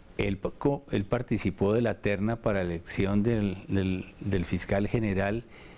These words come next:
y yo creo que se está sacando un clavito y yo creo que uno tiene que aceptar las reglas de estos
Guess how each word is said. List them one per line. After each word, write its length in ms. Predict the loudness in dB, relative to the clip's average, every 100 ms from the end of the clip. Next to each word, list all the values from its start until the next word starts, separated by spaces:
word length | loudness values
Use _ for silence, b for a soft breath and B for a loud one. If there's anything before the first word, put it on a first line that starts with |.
| B 0
y 180 | 2
yo 140 | 4 4
creo 140 | 4
que 100 | 2
se 80 | 0
está 340 | 0 0 0 0
sacando 480 | -2 0 0 2
un 80 | 2
clavito 760 | 2 2 4 2 2 2 2 -4 -12 -20 -20 -8 0
y 160 | 2
yo 160 | 4 2
creo 160 | 2
que 120 | 2 4
uno 220 | 4 4
tiene 300 | 2 2 4
que 120 | 2
aceptar 380 | 2 0 2 2
las 200 | 2 2
reglas 500 | 2 4 4 2 2
de 120 | 2
estos 460 | 2 2 2 0